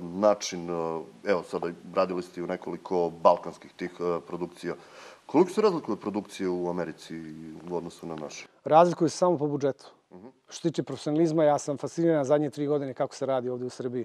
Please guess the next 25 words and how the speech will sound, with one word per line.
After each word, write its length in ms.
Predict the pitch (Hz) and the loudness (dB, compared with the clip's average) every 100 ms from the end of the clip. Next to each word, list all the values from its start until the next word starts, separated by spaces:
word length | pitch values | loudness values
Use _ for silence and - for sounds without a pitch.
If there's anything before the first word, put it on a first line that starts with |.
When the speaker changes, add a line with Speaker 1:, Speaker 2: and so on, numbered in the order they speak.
| - | -6
Speaker 1:
Mada 160 | 117 113 | -10 -4
mislim 120 | 127 | -2
Speaker 2:
Jer 80 | 135 | -2
Speaker 1:
da 80 | 113 | -4
je 40 | |
budžet 260 | 101 104 95 | -12 -12 -12
drastično 600 | 95 101 - - - 127 | -6 -8 -8 -14 -6 -2
Speaker 2:
Pa, 80 | 107 | 0
Speaker 1:
različit. 320 | 156 - 139 | 0 -2 -4
Speaker 2:
samo 320 | - 160 170 | 4 8 8
u 40 | 165 | 8
budžetu 520 | 151 139 165 160 160 | 6 10 10 8 2
Speaker 1:
Da. 60 | 147 | 2
Speaker 2:
i 220 | 147 147 | 2 4
normalno 400 | 156 160 160 151 | 6 8 8 6
više, 400 | 131 156 - 131 - _ | 4 0 0 -6 -8 _
kako 260 | - 143 143 | -6 0 2
naš 200 | 147 - | 2 2
narod 280 | 143 143 - | 2 2 4
kaže, 260 | 139 120 | 2 2
koliko 300 | - 147 139 | 0 -2 2
para, 220 | 151 143 | 4 4
toliko 320 | 127 139 131 139 | 4 -2 -2 0
muzike. 360 | 143 135 - | 0 -4 -8
Speaker 1:
Mhm. 140 | 107 | -14